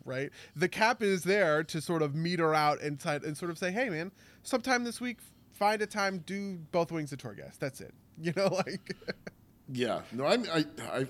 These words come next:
Speaker 2: I feel like there's, like, some weirdness there in particular, just because, like, Torghast feels like it needs, it needs the cap less. I, I, I think, like, you know, it's probably a good thing overall that, like, you know, you, you don't feel like you, like you said, you have to spam Tor-, Torghast five times, but, like,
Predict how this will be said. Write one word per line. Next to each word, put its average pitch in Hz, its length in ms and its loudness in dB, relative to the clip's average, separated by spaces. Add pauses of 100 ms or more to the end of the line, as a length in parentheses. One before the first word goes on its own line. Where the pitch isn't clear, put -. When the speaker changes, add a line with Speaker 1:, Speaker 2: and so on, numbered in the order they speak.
Speaker 2:
I 117 80 -2
feel 202 260 2
like 151 220 6
there's, 131 300 4
like, 107 140 0
some 113 220 -2
weirdness 110 460 0
there 101 240 2
in 107 60 0
particular, 107 460 -2
just 110 220 -4
because, 107 280 -2
like, 98 140 -2 (420)
Torghast 202 440 6
feels 175 260 4
like 139 280 0 (600)
it 143 140 0
needs, 143 380 -2
it 139 120 -2
needs 156 200 2
the 139 80 0
cap 143 320 4
less. 131 180 2
I, 190 240 2
I, 196 300 2
I - 40 8
think, 180 440 0
like, 135 340 0 (220)
you 117 60 -8
know, 127 60 0
it's 127 80 -2
probably 127 280 4
a - 20 0
good 113 180 -2
thing 113 160 -2
overall 98 420 2
that, 87 220 -2
like, 85 240 -4
you 92 80 -8
know, 82 180 -4 (200)
you, 104 100 -8
you 107 180 -4
don't 107 120 -4
feel 127 140 0
like 104 140 -2
you, 113 80 0
like 107 140 -2
you 107 60 -8
said, 110 160 -4
you 98 80 -2
have 90 100 -4
to - 60 -16
spam 95 280 -4
Tor-, 98 240 -4 (320)
Torghast 95 300 -4
five 92 160 -6
times, 85 220 -8 (420)
but, 127 120 0
like, 127 180 -2